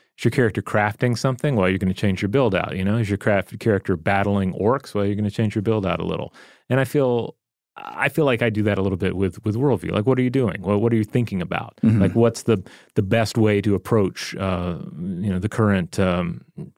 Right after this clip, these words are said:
Speaker 1: challenges of, of the world or of the mind?
Speaker 2: Well, yes, and that shuffling can also, I think, take place at, uh, I don't know how you say, just different levels. I mean, for example, you don't have to be at a level where you ever literally believe any stories in the Bible, like,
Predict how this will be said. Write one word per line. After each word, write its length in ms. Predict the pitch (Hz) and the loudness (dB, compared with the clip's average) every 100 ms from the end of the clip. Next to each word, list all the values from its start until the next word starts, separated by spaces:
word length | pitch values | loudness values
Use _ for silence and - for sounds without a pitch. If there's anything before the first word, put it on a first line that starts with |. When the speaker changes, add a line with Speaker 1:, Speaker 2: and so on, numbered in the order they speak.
| _ _ | _ _
Speaker 1:
challenges 800 | - 127 110 98 92 90 87 82 | -4 0 2 2 0 0 -2 -2
of, 260 | 92 82 87 - | -2 -2 -10 -8
of 160 | 110 90 | -6 -4
the 80 | 90 | 0
world 500 | 101 107 98 95 92 | 2 4 2 0 0
or 140 | 92 | 0
of 100 | 90 | 0
the 80 | 90 | 0
mind? 460 | 95 104 85 87 _ | 2 0 -2 -8 _
Speaker 2:
Well, 160 | - 156 | 4 4
yes, 260 | 160 208 - | 4 2 2
and 240 | 165 185 | 2 2
that 140 | 170 | 0
shuffling 400 | - 302 - 190 | -2 -2 2 2
can 100 | 151 | 4
also, 320 | 139 175 143 104 | 2 2 2 2
I 80 | |
think, 240 | 104 110 - | 2 0 0
take 200 | 120 - | -2 2
place 340 | 117 104 - | 2 2 2
at, 100 | 98 | 0
uh, 320 | 95 95 90 - 110 117 - _ _ - | 0 0 -2 -6 -12 -16 -20 _ _ -14
I 60 | 101 | -8
don't 220 | 90 80 | -6 -4
know 60 | |
how 120 | 95 98 | -4 -4
you 100 | 85 | -2
say, 200 | - 156 | -4 -2
just 400 | 156 - - 120 | 0 -2 -2 0
different 360 | 151 123 - | 2 0 -2
levels. 600 | 101 107 98 82 82 90 | 0 2 2 2 0 2
I 60 | 110 | 2
mean, 340 | 101 95 95 - | 4 2 0 0
for 140 | - 131 | 2 4
example, 280 | 143 127 | 4 4
you 120 | 113 113 | 2 2
don't 160 | 139 | 0
have 120 | 117 123 | -2 2
to 60 | |
be 120 | 117 | 4
at 60 | 107 | 4
a 20 | |
level 320 | 104 104 104 | 4 2 2
where 120 | 98 98 | 2 2
you 300 | 95 95 - | 2 0 0
ever 300 | 107 104 95 | 2 2 2
literally 680 | 98 110 117 113 110 104 101 | 2 2 4 4 4 2 0
believe 580 | 98 95 104 104 98 87 | 0 0 2 0 0 0
any 240 | 101 98 | 0 0
stories 760 | - - 110 107 104 98 95 | -2 -2 2 4 4 2 0
in 180 | 104 98 | 0 0
the 60 | 90 | 0
Bible, 520 | 98 95 95 95 92 | 0 2 2 0 0
like, 220 | 90 85 | -2 -4